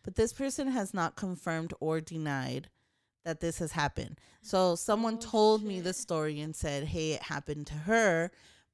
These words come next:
Speaker 1: but she did not confirm or deny that this happened. So
Speaker 2: Wait, she did tell you or she didn't tell you?
Speaker 1: she didn't tell me firsthand.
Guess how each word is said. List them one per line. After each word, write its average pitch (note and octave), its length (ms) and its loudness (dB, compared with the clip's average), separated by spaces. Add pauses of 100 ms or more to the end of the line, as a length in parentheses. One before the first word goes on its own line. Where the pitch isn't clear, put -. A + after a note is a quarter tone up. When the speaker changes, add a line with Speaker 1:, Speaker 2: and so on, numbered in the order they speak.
Speaker 1:
but D#3+ 480 -2
she A#3+ 460 0
did F3 200 0
not D3+ 220 -2
confirm D#3+ 420 -2
or D3 120 -2
deny C#3+ 380 -4
that C#3 200 -8
this - 160 -10
happened. - 340 -16 (760)
So E3+ 460 0 (300)
Speaker 2:
Wait, B3+ 200 -12
she A#3+ 160 -14
did C4+ 280 -10
tell F4 220 -8
you F#4 140 -8
or F4 120 -10
she - 160 -14
didn't A#3 240 -14
tell - 140 -18
you? - 60 -14
Speaker 1:
she - 280 -2
didn't A#3 300 -2
tell G#3 160 -2
me F3 140 -4
firsthand. D3+ 640 -8